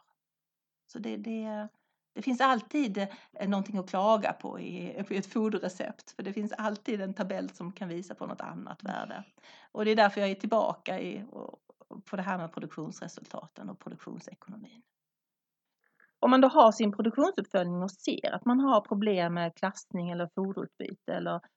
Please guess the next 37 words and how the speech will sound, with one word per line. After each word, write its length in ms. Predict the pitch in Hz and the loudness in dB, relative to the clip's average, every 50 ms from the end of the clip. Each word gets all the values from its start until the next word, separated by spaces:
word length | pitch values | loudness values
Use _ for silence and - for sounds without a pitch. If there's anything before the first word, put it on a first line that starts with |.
| _ _ - | _ _ -4
eller 120 | 175 170 | -4 -4
tillväxt, 680 | - - 196 196 196 180 - - 175 - - - _ | -2 0 0 0 0 0 -2 -4 -4 -6 -10 -12 _
så 100 | - 185 | -10 -10
ka-, 220 | 185 - - - - | -8 -10 -12 -14 -14
så 180 | - - 233 214 | -12 -12 -12 -8
kan 180 | - 254 247 | -4 0 0
man 100 | 240 240 | 0 0
såklart 280 | - 240 240 - 240 233 _ _ _ | -2 -6 -6 -6 -6 -6 _ _ _
aldrig 480 | - 220 240 277 277 240 202 190 - - | -2 0 0 2 2 0 -2 -2 -4 -2
utesluta, 960 | - 214 233 254 254 254 - 196 - - - 170 165 196 - _ - 220 233 240 - _ _ _ _ _ _ _ _ _ _ _ _ _ _ _ _ | 0 2 2 2 0 -2 -8 -12 -12 -8 -6 -6 -6 -6 -8 _ -4 -4 -4 -4 -8 _ _ _ _ _ _ _ _ _ _ _ _ _ _ _ _
eh, 480 | 208 202 202 202 202 196 196 202 202 - - | 4 4 6 6 6 4 4 2 0 0 -2
att 140 | - 240 - | -4 0 2
fodret 260 | 392 302 190 190 - | 2 4 4 4 2
inte 160 | 226 220 196 | 0 0 0
är 80 | 190 170 - | -2 -4 -4
fullgott. 360 | - 185 180 185 175 - - - _ _ _ _ _ _ _ _ _ _ _ _ _ _ | -4 -4 -4 -4 -6 -10 -14 -16 _ _ _ _ _ _ _ _ _ _ _ _ _ _
Och, 320 | - 208 214 208 208 208 208 208 - - _ _ | -2 -2 0 0 0 0 0 -2 -4 -10 _ _
och 240 | - 214 208 214 214 | -4 -2 -2 -2 -2
då 100 | 208 233 | -2 -4
tycker 340 | 233 - - 294 - - - | -4 -2 -4 -4 -4 -4 -6
jag 60 | 185 | -6
att 80 | 180 - | -4 -4
man 120 | 202 202 | -4 -4
ska 140 | 202 - 208 | -4 -6 -6
ta 320 | - 262 240 190 - - - _ | -2 0 0 0 -2 -4 -6 _
en, 300 | 196 180 180 185 190 185 | -6 -6 -4 -6 -6 -2
en 160 | 202 196 196 | -2 0 0
bra 240 | 208 220 214 180 165 | 0 0 0 -2 -2
diskussion 560 | 180 175 - - 196 185 - 214 185 170 165 | -4 -6 -8 -8 -12 -8 -6 -6 -4 -4 -6
med 160 | 165 165 160 | -8 -10 -10
sin, 360 | - 190 175 170 175 - 180 - | -8 -8 -8 -6 -8 -8 -12 -8
sin 140 | - 226 208 | -6 -6 -4
foderleverantör. 920 | 208 254 269 277 - - - - - - - - 220 - - - - - - - _ _ _ _ _ _ _ _ _ | -2 -2 -2 -2 -4 -6 -8 -10 -10 -12 -12 -12 -12 -12 -12 -14 -12 -14 -18 -20 _ _ _ _ _ _ _ _ _
Och, 340 | - 208 202 202 202 - 220 | -4 -2 -2 -2 -4 -4 -6
och, 320 | 208 190 185 185 185 180 | -6 -6 -4 -6 -6 -6
eh, 140 | 180 180 185 - _ _ _ _ _ _ _ - | -8 -8 -10 -12 _ _ _ _ _ _ _ -6
verkligen 420 | 254 269 - 269 240 202 214 226 | -6 -6 -4 -2 0 0 -2 -2